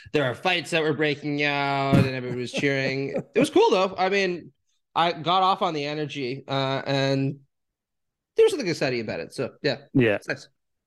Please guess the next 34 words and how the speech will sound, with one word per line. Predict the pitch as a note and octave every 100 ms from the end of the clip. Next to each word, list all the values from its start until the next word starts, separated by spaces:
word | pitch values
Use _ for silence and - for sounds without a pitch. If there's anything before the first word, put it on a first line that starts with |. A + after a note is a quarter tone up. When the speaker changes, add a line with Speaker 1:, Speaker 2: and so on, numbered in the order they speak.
| _
Speaker 2:
And, | E3+ D#3
uh, | B2 G#2+ A#2
well, | C3+
I | A2+
saw | - D3+
you | D3 A#2
post | G#2+ B2 A#2+ -
some | G#2
photos | - A#2+ B2
as | G#2 G2
well. | G#2+ E3 D#3
I |
mean, | A2 G#2+
participate | - A2 A2+ - A#2 A#2
in | G#2
some | A#2
of | G#2+
the | G#2 F#2 G2
kind | A#2 G#2
of | -
political | - G#2 C3+ D3
type | C#3 C3+
stuff. | - D3 -
You | B2+
saw | A#2+
Bernie | G2+ G#2+ A2
Sanders | - A2+ C3+ D3
speak? | - F3 - - _ _ _ - - -
Speaker 1:
I | E3+
did, | E4+ A4+ F3+
yeah. | F#3+ B3 D#3+ -
I | F#3
mean, | F#3+ F#3+ F#3
um, | F3